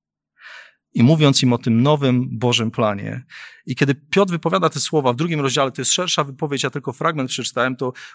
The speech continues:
odwołuje się do, do różnych fragmentów ze Starego Testamentu. Odwołuje się do proroctwa Ezechiela, który mówi o tym, że przyjdzie taki dzień, kiedy Bóg da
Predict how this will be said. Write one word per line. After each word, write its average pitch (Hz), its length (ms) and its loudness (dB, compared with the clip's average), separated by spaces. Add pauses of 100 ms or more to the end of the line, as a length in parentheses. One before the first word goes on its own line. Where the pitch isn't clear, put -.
odwołuje 151 580 2
się 160 160 2
do, 143 140 0 (140)
do 143 280 0
różnych 202 300 -2
fragmentów 180 420 -2
ze 156 60 -6
Starego 160 280 -2
Testamentu. 165 460 -2
Odwołuje 151 300 0
się 147 120 -4
do 139 100 -2
proroctwa 156 500 0
Ezechiela, 151 480 0
który 151 260 -4
mówi 180 220 -2
o 190 60 -2
tym, 170 140 -2
że 147 80 -2
przyjdzie 220 280 -4
taki 175 240 -2
dzień, 208 180 -2
kiedy 170 240 -2
Bóg 196 400 -4 (320)
da 196 560 4